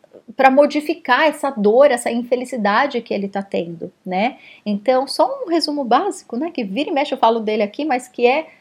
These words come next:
ao meu ver, o melhor ensinamento pra essa parte, né? Gasparetto dizia, "Você não magoa ninguém, o outro é que é magoável." Ou seja, o outro tinha um campo dele,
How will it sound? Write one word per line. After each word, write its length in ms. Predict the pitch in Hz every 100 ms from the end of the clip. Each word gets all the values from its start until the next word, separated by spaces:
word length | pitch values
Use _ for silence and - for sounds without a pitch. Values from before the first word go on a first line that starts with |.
| _
ao 200 | - 240
meu 220 | 262 247 208
ver, 240 | 180 247
o 40 |
melhor 300 | 262 214 226
ensinamento 580 | 277 277 254 233 226 254
pra 160 | - 233
essa 180 | 247 -
parte, 500 | - 233 269 - -
né? 260 | 214 262 - - _ _ -
Gasparetto 600 | 214 - 277 254 254 311
dizia, 640 | 277 330 311 330 240 185 - _ _ _ _ _
"Você 380 | 196 208 233 277
não 160 | 294 277
magoa 440 | 233 208 254 302
ninguém, 580 | 269 320 339 240 277 208 - -
o 140 | 220 -
outro 640 | - 302 440 - - 185 -
é 140 | 202
que 240 | 202 - 202
é 180 | 202 202
magoável." 960 | 196 185 190 196 175 160 170 170 170 -
Ou 120 | 240
seja, 420 | 254 - 165 - - - -
o 80 | 285
outro 400 | 285 339 427 403
tinha 340 | - 339 370
um 60 | 403
campo 480 | - 339 359 427 453
dele, 640 | 240 311 440 403 220 165